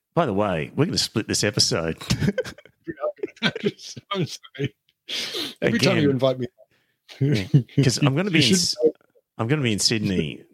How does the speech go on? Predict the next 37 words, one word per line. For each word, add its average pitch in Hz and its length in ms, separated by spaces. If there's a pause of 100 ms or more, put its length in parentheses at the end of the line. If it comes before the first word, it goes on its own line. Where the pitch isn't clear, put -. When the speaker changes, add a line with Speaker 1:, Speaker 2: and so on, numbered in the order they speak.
(440)
Speaker 1:
week 107 160
after 87 240
next. 85 520
So 95 120
this, 110 320
this - 300
is 98 140
gonna 92 140
be 80 120
cropped - 420
out 76 300
and 78 120
put 87 160
into 80 160
that 82 180
one. 71 260
If - 160
you're 90 100
listening 113 340
in 87 80
the 78 80
chat - 320
room, 87 180
if 76 140
you're - 60
still 87 260
there, 85 340
yeah, 78 220
it's 64 280
gonna 90 160
be 76 400
cut 87 200
out 80 200
on 73 120
the 71 60
podcast 73 640
and, 69 220